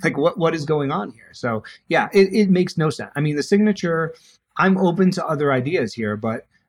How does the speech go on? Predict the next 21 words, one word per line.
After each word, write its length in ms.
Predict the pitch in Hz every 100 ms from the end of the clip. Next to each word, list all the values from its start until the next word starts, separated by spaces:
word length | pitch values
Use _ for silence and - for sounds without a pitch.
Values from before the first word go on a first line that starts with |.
| -
uh, 280 | 117 107 98 -
I 100 | 185
didn't 180 | 202 202
even 180 | 143 127
see 220 | - 147
anything 320 | 139 123 131
about 220 | 117 113 120
asset 440 | 123 - 110 -
sales. 400 | _ _ _ _ _
So, 180 | - 143
for 140 | 160
example, 540 | 123 139 123 131 127 -
as 120 | 123
we 80 | 127
discussed 420 | 120 - 123 -
earlier, 320 | 120 117 110
Silicon 500 | - 135 120 123 120
Valley 240 | 120 117 117
Bank 340 | 117 113 _ -
and 340 | 143 151 143
Silvergate 560 | 127 117 113 113 110